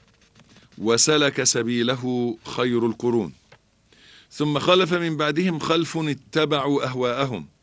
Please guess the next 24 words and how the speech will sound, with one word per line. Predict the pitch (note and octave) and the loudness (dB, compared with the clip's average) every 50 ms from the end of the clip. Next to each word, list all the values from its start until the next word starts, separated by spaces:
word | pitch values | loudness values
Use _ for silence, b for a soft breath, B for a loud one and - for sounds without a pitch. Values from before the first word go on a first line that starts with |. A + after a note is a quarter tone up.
| _ _ - | _ _ -2
وافترقوا، | G2 G#2+ - - - C#3+ D3 D3 C#3+ - - G2 - - _ _ _ _ _ _ _ b b b b b b b b b b | -2 -2 -2 0 2 4 4 4 4 2 0 -6 -6 -8 _ _ _ _ _ _ _ b b b b b b b b b b
فأقام | - C3 B2 C3 B2 - D#3 E3+ F3+ F3 E3+ | -4 -2 -2 -2 -2 -2 0 -2 0 0 0
الله | E3 E3 E3+ F3 F3 E3 E3+ | 0 2 2 2 4 2 2
لهذه | D#3 D#3+ D#3+ D#3+ D#3+ D#3+ D3 C#3 E3 E3 | 2 2 2 2 2 0 0 2 2 2
الأمة | D3+ C#3+ - D3 E3 E3 D#3+ D#3 C#3+ - C#3+ C#3+ | 2 2 0 -4 -4 -4 -2 -4 -2 -2 -4 -4
من | C#3+ C3+ C3+ | -2 -2 -2
يحفظ | C#3 D3+ D#3 C#3+ - - D3 C#3 A#2+ B2+ | -2 -2 -4 -4 -4 -2 -2 -2 0 0
عليها | C3 B2 C3 C3+ C#3+ D3 D3+ D#3+ D3+ C#3+ C#3 C3 - - | -2 -2 0 2 2 4 4 2 0 0 -2 -2 -4 -6
أصول | C3 A#2+ - - D#3 D#3+ D#3+ C#3+ B2+ A#2+ | -4 -4 -2 0 2 4 4 4 2 2
دينها، | A#2 A#2 A2+ G#2 F#2+ F2 D#2 D#2 C#2+ - _ _ _ _ _ _ _ _ B B B B B B B B B - | 0 0 -2 -2 -4 -6 -10 -12 -16 -18 _ _ _ _ _ _ _ _ B B B B B B B B B -2
كما | A2 A2 A#2 A#2+ A#2+ B2+ D3 | -2 0 0 -2 0 0 -2
أخبر | C3 A#2+ A#2 A#2+ B2+ A#2+ A#2 | -2 -2 -2 -2 0 0 0
الصادق | A2 - - - C3 C#3+ D3+ D3+ C#3+ C#3 A#2+ B2 | -2 -2 -2 0 2 4 4 2 2 -2 -2 -4
المصدوق | A#2 A2+ A2 A2+ A2+ A2 - F#2+ G2 C3 D3 D3+ D3 - B2+ A#2 | -4 -4 -2 -4 -4 -6 -6 -6 -2 0 2 2 0 0 -4 -6
صلى | - - B2+ B2+ B2 A#2 A#2 | -2 -2 -2 -2 -2 -2 -2
الله | A2 G#2+ G#2+ A2+ B2+ C#3 C#3+ D3 C3 B2+ A#2 | -2 -2 0 2 2 2 2 2 0 -2 -4
عليه | A2 A#2 C3+ C3 B2 B2 | -4 -2 -4 -4 -2 -2
وسلم | A#2 A2 - C#3+ C3+ C3+ B2+ A#2+ A#2 A2+ A2+ A2+ | -2 0 0 -2 -2 -2 -2 -2 -2 -2 -2 -2
بقوله: | - C#3 C#3+ D3+ D3+ D#3 D3+ D3 B B B B B B B B B B B B B | 0 0 0 0 0 0 -2 -4 B B B B B B B B B B B B B
لا | G2+ A2+ C3 C3 | -2 0 0 0
تزال | A#2+ C#3 C#3 B2 B2+ D#3+ D#3+ D#3+ D#3+ D3+ C#3+ | 2 2 0 2 4 4 4 4 2 0 0
طائفة | D3 D3 C#3 C3 - D#3+ D#3 C3 D#3 C#3+ D3 C#3+ C3+ | 2 2 2 2 0 -2 0 0 0 0 0 -2 -4
من | C3 C3 C3 B2+ B2 A2+ | -2 -2 -4 -4 -4 -4
أمتي | A2+ C#3+ D#3+ D#3 C#3 B2 A2 G#2+ - G#2+ F#2 D2 - | -4 -4 -2 -2 0 0 0 0 0 -4 -4 -6 -8